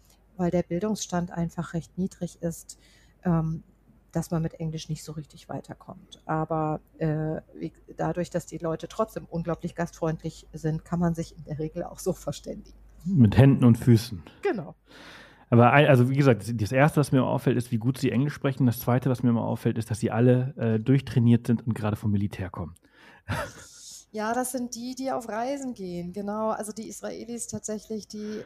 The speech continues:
Speaker 1: ähm, ja, die jungen Leute, die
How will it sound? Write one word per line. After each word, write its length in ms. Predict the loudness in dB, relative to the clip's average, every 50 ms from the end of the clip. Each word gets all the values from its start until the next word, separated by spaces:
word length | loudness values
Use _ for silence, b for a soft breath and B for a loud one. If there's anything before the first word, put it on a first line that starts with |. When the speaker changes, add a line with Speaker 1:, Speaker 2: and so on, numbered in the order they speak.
| -10 -8
Speaker 1:
ähm, 440 | -8 -8 -6 -8 -8 -10 -10 -12 -16 -20 -20 -20 -20 -20 -20 _ _ _ _ _ _ _ _ _ _ _ _ _ _ _ _ -4
ja, 180 | -2 -2 -2
die 80 | -2 -2
jungen 240 | -2 -2 -2 0 2
Leute, 480 | 2 4 4 4 4 2 0 -2 -2
die 180 | -4 -14 -20